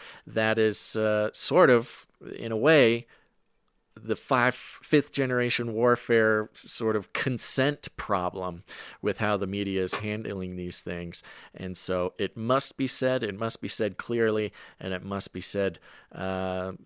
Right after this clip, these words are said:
with, with, uh, definition, definitively, rather. Uh, okay, well, I just, uh, again, we hope you guys enjoyed that. We will be back, God willing, uh, with another interview next Friday.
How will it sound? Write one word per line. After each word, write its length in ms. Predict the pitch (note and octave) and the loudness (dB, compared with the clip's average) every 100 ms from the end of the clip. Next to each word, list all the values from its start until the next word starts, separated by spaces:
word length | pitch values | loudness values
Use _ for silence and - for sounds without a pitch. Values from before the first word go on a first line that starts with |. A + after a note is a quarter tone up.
| _ | _
with, 1040 | F2+ - A2+ A2 - G2+ F#2 - - - | -16 -14 -12 -12 -8 -4 -4 -6 -20 -18
with, 420 | G#2 G2 F2+ - G#2+ | -8 -6 -6 -8 -6
uh, 280 | G#2 G#2+ G#2+ - A2+ A2+ | -2 -2 -4 -10 -20 -2
definition, 800 | A#2 A#2+ B2+ B2+ B2+ G#2 E2+ E2+ _ - G#2 | -2 0 -4 -2 -2 -4 -6 -12 _ -14 -12
definitively, 920 | G#2+ A2 - B2 A2+ F#2+ - F2 D#2 D#2+ _ | -8 -8 -4 -4 -2 -6 -6 -10 -10 -12 _
rather. 420 | - E2+ E2 E2 _ - - - - - - _ - | -10 -8 -8 -10 _ -20 -16 -16 -16 -18 -20 _ 0
Uh, 180 | A#2+ - | 0 8
okay, 400 | F#3+ F#3 A#3 G#3+ - | 8 10 8 8 2
well, 200 | D#3 F3 - | 6 6 6
I 80 | E3+ | 2
just, 420 | F#3 F3 - - | 2 0 0 0
uh, 320 | F3 F3 E3+ | 2 4 4
again, 320 | E3+ F3 E3+ D#3 | 4 2 -2 -2
we 120 | D3+ | 4
hope 180 | D#3 D#3 | 4 2
you 80 | C#3+ | 2
guys 240 | D3 C3+ | 4 2
enjoyed 340 | C#3 D3+ D#3 | 2 4 6
that. 440 | D3 D#3+ G#3 G#3+ - | 4 4 2 -2 -6
We 200 | B2+ B2+ | -4 0
will 100 | C3+ | 0
be 180 | B2+ B2+ | 0 -2
back, 580 | A#2+ B2 C3+ F#3 - - - | 2 2 2 0 -4 -18 -4
God 260 | A2+ A#2+ | 0 0
willing, 420 | A2+ A#2 C3+ F3 G3 - - - | 2 0 0 -2 -8 -18 -20 -10
uh, 180 | G#2 G2+ | -4 -2
with 140 | A2 | 0
another 360 | G#2+ A#2 A#2 A#2 | 0 2 4 2
interview 540 | B2+ B2 B2+ A2+ A#2+ A#2+ | 0 -4 -4 -2 0 0
next 500 | A2 A#2 C3 - - | 0 -2 -2 -6 -6
Friday. 800 | - A2+ A#2 C#3+ D#3+ F3 A3 | -6 0 2 2 2 2 0